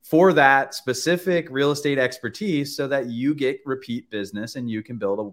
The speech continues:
brand awareness that people actually resonate with. And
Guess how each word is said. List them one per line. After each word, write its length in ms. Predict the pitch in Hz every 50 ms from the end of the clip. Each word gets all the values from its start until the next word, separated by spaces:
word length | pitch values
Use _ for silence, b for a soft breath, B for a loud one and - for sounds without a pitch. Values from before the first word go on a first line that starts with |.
| - _
brand 260 | - 95 92 95 101
awareness 480 | 110 110 101 90 87 92 101 117 123 -
that 160 | - 151 151
people 400 | - _ 117 110 - 139 139 - -
actually 540 | 92 98 101 - - - 131 127 127 127
resonate 460 | 120 135 175 202 - 117 104 92 82 -
with. 180 | 82 78 - _ _ B B B B B B B _ _
And 440 | 110 110 113 113 110 104 104 101 101